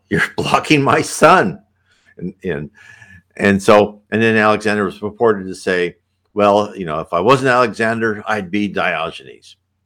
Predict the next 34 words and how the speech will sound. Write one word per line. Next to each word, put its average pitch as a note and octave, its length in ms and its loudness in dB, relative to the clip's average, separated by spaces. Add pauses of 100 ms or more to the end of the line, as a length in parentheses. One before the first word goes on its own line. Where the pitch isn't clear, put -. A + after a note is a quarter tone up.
No. - 100 -20 (640)
And G#2 140 -6
so B2+ 120 2
they B2 160 2
asked E3 180 2
Diogenes, A#2+ 500 -4
"Well, E2+ 380 -6
you G#2 80 -12
know, - 280 -20 (1300)
was F#2 160 -12
that D3 200 -8
true?" C#3 340 2
He D3 60 -4
goes, G2+ 180 -4
"No, G#2+ 360 0
that G#2 100 2
was, F#2 300 -6
you F#2+ 80 -8
know, B1 240 -16
that's E2 200 -16
a F#2 40 -8
myth." E2 400 -10
But, D#2 180 -12 (340)
and F#2+ 280 -4
I A#2+ 160 -4
consider F#2+ 680 -4
Alexander D#2+ 720 -8
to D2 100 -12
be, C#2 420 -12 (360)
uh, C#2+ 380 -4 (460)
a F#2 80 -2
young, G2 520 0
immature F2+ 440 -6
spirit A#2 600 2